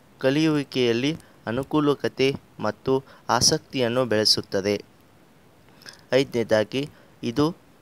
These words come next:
ಸ್ವಯಂ ಕಲಿಕೆಯನ್ನು ತೊಡಗಿಸುವಂತೆ ಪ್ರೇರೇಪಿಸುತ್ತದೆ. ಆರು, ಸ್ವಯಂ ಅನುಭವಗಳನ್ನು ಪಡೆಯಲು ಹಾಗೂ ಅಭ್ಯಸಿಸಲು ಪ್ರೇರೇಪಿಸುತ್ತದೆ. ಉಪಸಂಹಾರ.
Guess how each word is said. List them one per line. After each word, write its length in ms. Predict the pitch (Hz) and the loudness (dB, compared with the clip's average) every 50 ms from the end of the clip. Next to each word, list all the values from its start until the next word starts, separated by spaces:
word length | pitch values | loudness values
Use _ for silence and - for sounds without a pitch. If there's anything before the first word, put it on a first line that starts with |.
| _ _ - - - - - | _ _ -20 -20 -20 -12 -8
ಸ್ವಯಂ 480 | - - 147 139 143 147 156 165 165 | -4 0 4 4 4 4 2 0 -2
ಕಲಿಕೆಯನ್ನು 640 | - - 131 127 127 - - 120 117 113 117 131 147 151 | 0 0 0 0 -2 -2 -2 0 0 0 0 -2 -2 -4
ತೊಡಗಿಸುವಂತೆ 1000 | - - 113 107 123 127 131 131 - - 120 113 113 110 113 - - 151 165 165 | -2 -2 0 2 2 2 2 0 0 0 0 0 0 -2 -2 -2 -2 -2 -2 -2
ಪ್ರೇರೇಪಿಸುತ್ತದೆ. 1120 | - - 113 113 110 117 113 110 - - 104 - 110 104 - - 101 98 101 104 110 - - - _ _ - - - - - - - | 0 2 2 2 4 2 0 0 -2 -6 -6 -6 -6 -6 -6 -6 -4 -2 0 -2 -2 -4 -8 -18 _ _ -20 -20 -20 -20 -20 -4 2
ಆರು, 400 | 127 123 117 110 110 135 156 165 - - - | 4 6 6 6 6 2 0 -4 -10 -10 -6
ಸ್ವಯಂ 500 | - - - 135 135 139 151 160 165 156 - - | -4 -2 2 2 2 2 0 -2 -4 -6 -8 -6
ಅನುಭವಗಳನ್ನು 920 | 120 120 123 120 120 117 120 123 127 120 117 113 110 110 110 110 110 107 | -4 -4 -4 -2 -2 -2 0 2 2 2 2 2 2 0 0 -2 -4 -2
ಪಡೆಯಲು 540 | - 110 98 101 101 101 104 117 147 165 - - - - - - - | -2 -2 -2 0 0 0 2 2 2 0 0 -6 -18 -20 -20 -6 0
ಹಾಗೂ 320 | 117 110 113 113 135 151 156 | 2 2 2 2 0 -2 -2
ಅಭ್ಯಸಿಸಲು 800 | 120 110 110 110 - 127 131 - - 113 - 110 104 113 143 156 | -2 -4 -4 0 0 0 0 0 -2 -2 0 0 0 0 -2 -4
ಪ್ರೇರೇಪಿಸುತ್ತದೆ. 1120 | - - 113 110 107 110 107 104 - - - - 104 - - - 101 92 95 101 98 - - - - - - - - - - - - - - _ _ _ _ _ _ _ _ _ _ _ _ _ - - _ - _ _ _ _ _ - - - - - _ - - - _ _ _ _ _ _ _ _ _ - - - - - - - - - - - - - - - - - - | -2 -2 0 0 2 0 0 -2 -4 -6 -6 -6 -6 -8 -6 -4 -4 -2 0 -2 -2 -4 -6 -14 -20 -18 -18 -16 -16 -16 -16 -16 -18 -20 -20 _ _ _ _ _ _ _ _ _ _ _ _ _ -20 -20 _ -20 _ _ _ _ _ -20 -20 -20 -20 -20 _ -20 -20 -20 _ _ _ _ _ _ _ _ _ -20 -20 -20 -20 -12 -6 -4 -4 -2 -4 -4 -6 -8 -10 -10 -14 -10 -8
ಉಪಸಂಹಾರ. 800 | 151 - - 151 143 - - 113 101 98 - 101 98 98 98 | -8 -2 0 2 2 2 2 0 -2 -4 -2 -2 0 0 2